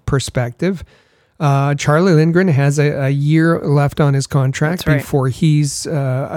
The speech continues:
Speaker 1: an unrestricted free agent. Uh, Michael McNiven, his contract, uh, is up and he's now an R F A. So he has to be qualified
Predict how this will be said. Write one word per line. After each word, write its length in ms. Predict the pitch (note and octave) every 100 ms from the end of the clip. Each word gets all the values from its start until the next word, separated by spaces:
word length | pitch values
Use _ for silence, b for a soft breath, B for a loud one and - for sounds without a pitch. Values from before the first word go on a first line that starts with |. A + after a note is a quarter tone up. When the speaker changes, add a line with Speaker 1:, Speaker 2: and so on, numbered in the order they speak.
| C#3+
Speaker 1:
an 100 | D3
unrestricted 600 | D3 D3 C3 - C3 C#3+
free 260 | - C#3 B2+
agent. 400 | C3+ C#3+ G3+ - B B B B B -
Uh, 280 | D3 C3+ C3+
Michael 420 | C3+ D#3+ D#3+ C#3+
McNiven, 520 | C3 F3+ C4+ F3+ D#3+
his 200 | D3 D3+
contract, 680 | D3+ C#3 C#3 C#3+ C#3+ - D#3+
uh, 420 | C#3 D3 C#3+ A2+
is 320 | A#2+ D3+ D3
up 260 | G3+ A#3 B2+
and 140 | C3
he's 280 | C#3+ C#3 C#3
now 200 | C3+ C3+
an 80 | C3
R 200 | C#3 C3+
F 160 | B2+ F#3
A. 260 | G3+ B2+
So 340 | B2+ - C#3 D3+
he 200 | C#3+ C#3+
has 260 | C#3 C#3
to 80 | -
be 260 | C3+ C3 C3+ b b b _
qualified 760 | - E3 E3+ - C#3 B2+ D#3